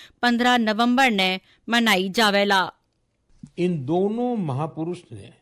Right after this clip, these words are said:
Speaker 2: अलग-अलग चुनौतियां देखी, लेकिन दोनों का विजन एक था, देश की एकता।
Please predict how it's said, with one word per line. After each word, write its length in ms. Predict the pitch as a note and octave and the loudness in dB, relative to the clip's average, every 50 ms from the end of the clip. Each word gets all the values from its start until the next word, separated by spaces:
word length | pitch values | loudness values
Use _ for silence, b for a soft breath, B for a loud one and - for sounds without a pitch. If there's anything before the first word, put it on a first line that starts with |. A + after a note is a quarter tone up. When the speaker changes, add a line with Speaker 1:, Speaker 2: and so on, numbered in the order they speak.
| _ _ _ - | _ _ _ -8
Speaker 2:
अलग-अलग 680 | B2 B2+ C3+ D3 D#3 D#3 D#3 D#3+ E3 E3+ D#3+ E3+ - - | -6 -4 -4 -4 -4 -4 -4 -4 -4 -6 -8 -10 -14 -12
चुनौतियां 580 | C3+ B2 B2+ C3+ C3 B2+ C3 D#3+ E3+ F3 E3+ | -10 -8 -8 -8 -8 -10 -10 -12 -12 -12 -10
देखी, 500 | D#3+ E3 D#3+ D#3 - - F3 F#3 - _ _ _ _ _ A2+ | -12 -12 -14 -14 -16 -20 -20 -20 -20 _ _ _ _ _ -10
लेकिन 400 | G#2+ A#2+ A#2+ A#2+ B2+ A#2 G#2+ G2 | -8 -8 -8 -8 -8 -10 -10 -8
दोनों 400 | A#2 B2 C3 C3 C#3+ D#3+ E3+ E3 | -8 -6 -6 -6 -6 -8 -10 -12
का 160 | E3+ - C3 | -12 -14 -14
विजन 520 | A2+ G#2 G#2 G#2 G#2 B2 C3 A#2+ A2 G2 F#2+ - _ _ _ - A#2 | -12 -10 -12 -10 -10 -10 -10 -10 -12 -14 -18 -20 _ _ _ -12 -8
एक 280 | C3 C#3 C3 G#2+ - _ | -8 -8 -8 -10 -12 _
था, 320 | - F#2+ G2+ G#2+ _ _ _ _ - | -20 -20 -20 -20 _ _ _ _ -20
देश 420 | G#2 G2+ A2 B2+ C3+ C3+ A#2 - - | -14 -8 -4 -4 -4 -4 -6 -10 -12
की 360 | - C#3 C#3 C#3+ - _ _ - | -12 -12 -12 -12 -14 _ _ -12
एकता। 480 | C3 B2+ A2 - _ _ - G#2 F2+ | -12 -12 -12 -12 _ _ -20 -20 -20